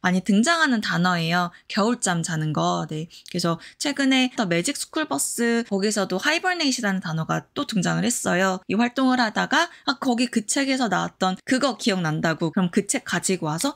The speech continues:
또 같이 읽고 좀 그런 식으로 활동을 하죠. 네. 그래서 애니멀 관련으로 이제 활동할 때도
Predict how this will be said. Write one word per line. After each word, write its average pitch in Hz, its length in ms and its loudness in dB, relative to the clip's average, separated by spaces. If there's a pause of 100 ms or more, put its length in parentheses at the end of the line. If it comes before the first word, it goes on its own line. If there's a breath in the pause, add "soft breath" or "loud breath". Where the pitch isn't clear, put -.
(160 loud breath)
또 262 80 -2
같이 - 300 -2
읽고 175 400 0
좀 160 220 -2
그런 214 220 0
식으로 202 440 -2
활동을 254 520 0 (220 loud breath)
하죠. 165 480 -4
네. 175 140 0
그래서 185 320 2
애니멀 294 420 4
관련으로 220 720 2
이제 180 160 -2
활동할 302 500 0
때도 277 420 0